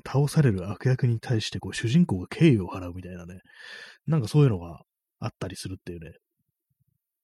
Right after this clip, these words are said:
な、のが、あり、なんか割と最近よく見かけるような気がして、まあ、それがなんかあの、筋を通してるっていうことですね。要は悪、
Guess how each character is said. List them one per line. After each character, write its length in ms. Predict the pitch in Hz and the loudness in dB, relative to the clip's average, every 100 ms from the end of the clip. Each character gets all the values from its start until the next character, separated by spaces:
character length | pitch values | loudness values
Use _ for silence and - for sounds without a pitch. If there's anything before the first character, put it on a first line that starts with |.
| _ _ 160 | _ _ -14
な、 240 | 123 107 107 | -6 -4 -2
の 260 | 113 120 101 | 0 2 2
が、 320 | 104 185 123 | -2 -2 0
あ 60 | |
り、 120 | 123 117 | 2 2
な 100 | 127 | 2
ん 40 | |
か 60 | 98 | 2
割 340 | 104 113 110 | 0 0 -2
と 80 | - | -2
最 160 | 120 | -2
近 120 | 113 113 | 2 0
よ 100 | 113 | 0
く 260 | 90 - _ | -6 -14 _
見 80 | 110 | -6
か 100 | 107 | -2
け 100 | 107 | 0
る 60 | 107 | 2
よ 60 | 95 | 0
う 20 | |
な 180 | 80 - - - - _ | -4 -16 -20 -20 -20 _
気 160 | - 107 | -6 0
が 100 | 113 | 0
し 140 | - | 0
て、 260 | - 104 98 - _ - | 2 2 0 -8 _ -10
ま 100 | 110 | -6
あ、 20 | |
そ 120 | 123 | 2
れ 80 | 156 | 6
が 80 | 156 | 8
な 80 | 160 | 6
ん 40 | |
か 120 | 90 | 4
あ 40 | 90 | -4
の、 380 | 90 90 87 - _ _ _ _ | -6 -8 -10 -16 _ _ _ _
筋 300 | - 190 165 | 4 8 8
を 60 | |
通 180 | 110 123 | 6 2
し 120 | 110 - | 0 2
て 80 | |
る 80 | 113 | 2
っ 40 | 127 | 2
て 160 | - | 0
い 20 | |
う 40 | 95 | 0
こ 60 | |
と 100 | 98 | -2
で 60 | 87 | -4
す 100 | 107 | -2
ね。 100 | 110 | 0
要 100 | 101 | 0
は 160 | 90 107 | -4 -8
悪、 220 | - | -10